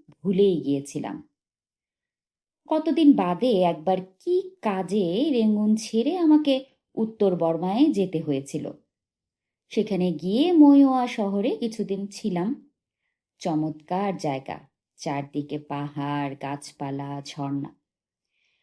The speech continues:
এই মমিওতে সাধারণের বেড়াবার জন্য সুন্দর একটি বাগান আছে। একদিন আমি একা সেই বাগানে বেড়াচ্ছি, এমন সময় পিছন থেকে কে যেন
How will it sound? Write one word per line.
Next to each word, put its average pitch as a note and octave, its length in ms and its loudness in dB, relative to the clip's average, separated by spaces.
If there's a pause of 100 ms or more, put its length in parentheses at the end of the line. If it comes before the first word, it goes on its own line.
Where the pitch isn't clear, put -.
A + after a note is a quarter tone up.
(380)
এই F#4 240 4
মমিওতে D4+ 720 6
সাধারণের A3 680 4
বেড়াবার G3+ 440 0
জন্য G#3 420 0
সুন্দর F#3+ 640 -2
একটি E3 460 -8 (240)
বাগান C#3+ 440 -6
আছে। - 400 -14 (1120)
একদিন C4+ 360 6
আমি A#3+ 300 -2
একা F3+ 400 -2
সেই E3 280 -6
বাগানে D#3 420 -4
বেড়াচ্ছি, A3 640 -6 (640)
এমন C4+ 240 6
সময় C#4 420 2 (640)
পিছন A#3 440 -4
থেকে F4+ 320 -2
কে A#3 360 0
যেন D4 260 6